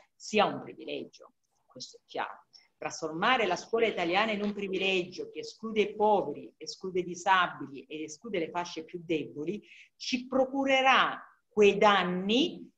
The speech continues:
che la, eh, la Dichiarazione Universale dei Diritti dell'Uomo ha cercato di sanare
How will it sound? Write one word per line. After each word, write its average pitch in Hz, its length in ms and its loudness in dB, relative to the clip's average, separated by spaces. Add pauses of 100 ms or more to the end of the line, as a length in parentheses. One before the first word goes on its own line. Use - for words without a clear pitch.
(200)
che 202 260 6
la, 175 320 2
eh, 156 540 -4 (140)
la 165 80 -4
Dichiarazione 190 560 -2
Universale 196 480 2
dei 180 180 6
Diritti 208 300 0
dell'Uomo 226 480 4
ha 208 240 4
cercato 202 500 -4
di 208 160 -2
sanare 247 1200 6